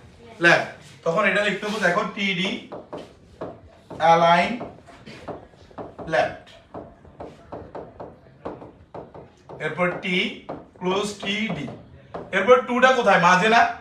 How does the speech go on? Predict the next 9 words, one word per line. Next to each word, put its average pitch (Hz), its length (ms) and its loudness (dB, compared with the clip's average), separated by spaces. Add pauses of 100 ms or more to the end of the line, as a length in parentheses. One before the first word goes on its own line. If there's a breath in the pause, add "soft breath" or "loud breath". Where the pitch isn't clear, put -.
(840)
তখন 196 180 0
আমরা 190 180 2
লিখি 202 260 -2
টিডি 208 460 -4 (1500)
অ্যালাইন 165 540 2 (3000)
সেন্টার। 175 440 2 (2500)
কি 165 140 -4
আছে 165 160 0
আমাদের? 185 580 0